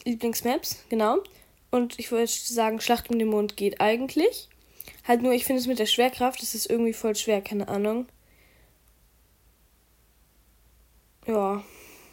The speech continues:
Danach, also, ich glaube, ich finde halt auch mit der Windmühle natürlich, denke ich, dass ich dann quasi die erste Map, also, ähm, d-, die Hügelmap,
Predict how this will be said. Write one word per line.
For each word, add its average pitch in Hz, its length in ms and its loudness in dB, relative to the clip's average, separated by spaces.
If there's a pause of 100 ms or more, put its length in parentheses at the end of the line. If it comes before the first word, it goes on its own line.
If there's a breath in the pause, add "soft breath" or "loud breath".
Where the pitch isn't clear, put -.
(440 loud breath)
Danach, 240 440 4
also, 214 360 2 (380 soft breath)
ich - 120 -14
glaube, 233 540 6 (600)
ich - 160 -10
finde 247 600 4
halt 233 140 0
auch 240 80 -2
mit 240 140 -2
der 220 120 0
Windmühle 285 500 2
natürlich, 294 680 2 (840 loud breath)
denke 269 320 4
ich, 254 100 -2
dass 240 220 0
ich 233 140 -2
dann 226 180 0
quasi 214 280 0
die 208 100 -2
erste 269 320 2
Map, 254 340 0
also, 202 580 0
ähm, 208 540 0
d-, 214 140 -10
die 208 220 -8
Hügelmap, 262 540 0